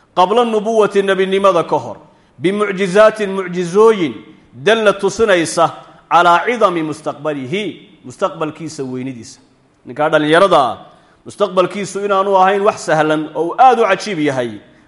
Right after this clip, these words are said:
calaamado muujinaya Ilaahay ku sharfay. Minhaa waxaa ka mid ah calaamadaha amaba mucjizaadka, taskhiiru lghamaamati, daruurtii loo sakhiray, lahu rasuulka, fii safratihi thaaniya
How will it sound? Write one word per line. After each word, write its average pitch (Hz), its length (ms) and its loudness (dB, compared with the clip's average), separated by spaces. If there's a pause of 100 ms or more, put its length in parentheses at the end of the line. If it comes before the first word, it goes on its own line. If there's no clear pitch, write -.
(120)
calaamado 180 520 4
muujinaya 175 600 -2
Ilaahay 143 260 -2
ku 135 100 -14
sharfay. 107 380 -16 (640)
Minhaa 180 280 4
waxaa 214 300 6
ka 240 140 0
mid 226 140 0
ah 214 80 4
calaamadaha 196 720 4
amaba 208 260 0
mucjizaadka, 185 880 0 (400)
taskhiiru 196 540 -2
lghamaamati, 165 840 -2 (360)
daruurtii 196 500 2
loo 214 220 4
sakhiray, 156 540 0 (320)
lahu 214 320 2
rasuulka, 180 640 0 (240)
fii 151 200 -2
safratihi 139 580 -10
thaaniya 127 440 -6